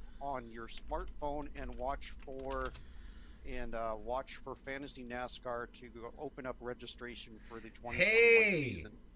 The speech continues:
Speaker 2: Oh, wait, maybe, maybe not. I'm, I'm checking. Let me see.
Speaker 1: We'll keep you updated on that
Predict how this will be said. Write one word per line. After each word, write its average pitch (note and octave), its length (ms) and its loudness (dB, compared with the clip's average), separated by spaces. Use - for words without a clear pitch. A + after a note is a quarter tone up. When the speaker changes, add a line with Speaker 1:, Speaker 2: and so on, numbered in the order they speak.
Speaker 2:
Oh, G2+ 60 -4
wait, F#2+ 260 -4
maybe, F2+ 300 -6
maybe F#2+ 180 -4
not. E2 200 -10
I'm, G#2 220 -6
I'm G2+ 80 -6
checking. G2 540 -2
Let G2+ 100 -4
me A2+ 80 -4
see. A2 420 -4
Speaker 1:
We'll D#3 160 -2
keep E3+ 200 -2
you D#3 140 0
updated C#3 360 -4
on A#2+ 200 -4
that A#2+ 280 -2